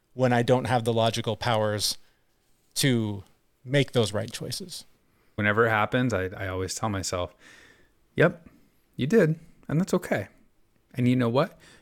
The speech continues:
Speaker 2: You will probably eat another earwax jelly bean
Speaker 1: Mm-hmm.
Speaker 2: at another time. You'll fall again,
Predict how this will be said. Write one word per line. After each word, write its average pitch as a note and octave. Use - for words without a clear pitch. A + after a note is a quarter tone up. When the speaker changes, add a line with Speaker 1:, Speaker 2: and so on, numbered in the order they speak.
Speaker 2:
You A#2
will D#3+
probably D3+
eat C#3+
another G#2
earwax G#2
jelly G2
bean G2+
Speaker 1:
Mm-hmm. A#2
Speaker 2:
at G2+
another F#2
time. F2
You'll G#2+
fall G#2
again, F2